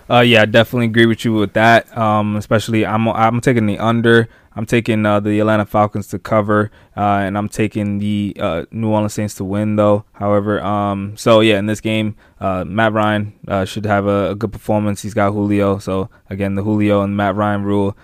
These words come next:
uh, applies. Todd Gurley, he's, uh, your, you know, touchdown dependent R B two. Uh, hopefully, just praying that he gets that touchdown. And if not, you're, you're, you're pretty much, uh, screwed for that day.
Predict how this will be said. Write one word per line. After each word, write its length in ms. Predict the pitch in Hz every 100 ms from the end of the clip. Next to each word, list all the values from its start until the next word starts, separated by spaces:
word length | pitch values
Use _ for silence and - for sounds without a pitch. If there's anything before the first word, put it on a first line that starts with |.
| _ -
uh, 180 | 95 -
applies. 440 | 107 107 104 104
Todd 280 | - 107 104
Gurley, 480 | 104 107 107 107 - _ _
he's, 300 | 104 98 101
uh, 100 | 98
your, 260 | 98 98
you 120 | 98
know, 100 | 98
touchdown 440 | 92 110 - 110 107
dependent 600 | 101 113 110 107 107 - - _
R 160 | 101 107
B 160 | 110
two. 460 | 104 - 123 131 127
Uh, 200 | 101 98
hopefully, 340 | 110 110 98
just 200 | 101 98
praying 300 | - 113 113
that 100 | 113
he 60 | 110
gets 160 | 110 -
that 160 | 110
touchdown. 520 | 123 117 - 123 120 - - _
And 200 | 95 98
if 100 | 92
not, 300 | 107 110 95
you're, 280 | 101 98 98
you're, 220 | 98 90
you're 200 | 85 98
pretty 280 | - 110 107
much, 260 | 104 101 101
uh, 160 | 98
screwed 280 | - 113 107
for 80 | 110
that 220 | 107 107
day. 280 | 107 107